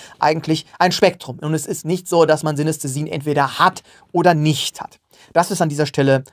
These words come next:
auch ganz, ganz, äh, wichtig. Eine Wahrnehmungsbesonderheit ist auch die Reizfilterschwäche. Das heißt, dass man bestimmte Reize nicht gut ausfiltern kann. Und diese Reizfilterschwäche, da kommen wir jetzt zur Mitte dieses Videos zurück,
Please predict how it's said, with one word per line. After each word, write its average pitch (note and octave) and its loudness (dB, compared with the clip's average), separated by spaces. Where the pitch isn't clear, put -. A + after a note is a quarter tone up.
auch C#3+ 2
ganz, C#3 -2
ganz, C3 -2
äh, C#3 4
wichtig. - -2
Eine G3 4
Wahrnehmungsbesonderheit D#3 0
ist C#3+ -4
auch D3+ -4
die C#3+ -2
Reizfilterschwäche. C#3+ 0
Das C#3+ -2
heißt, C#3+ 4
dass C#3 -2
man C#3 -2
bestimmte E3 0
Reize D3+ 2
nicht D3+ -6
gut D#3+ -4
ausfiltern D3+ 2
kann. D3+ 0
Und E3+ -4
diese G3 0
Reizfilterschwäche, F3+ 2
da - -6
kommen A3+ 0
wir F#3 2
jetzt E3 -2
zur D3 0
Mitte G#3+ 2
dieses F3 -2
Videos F#3+ 0
zurück, F3 0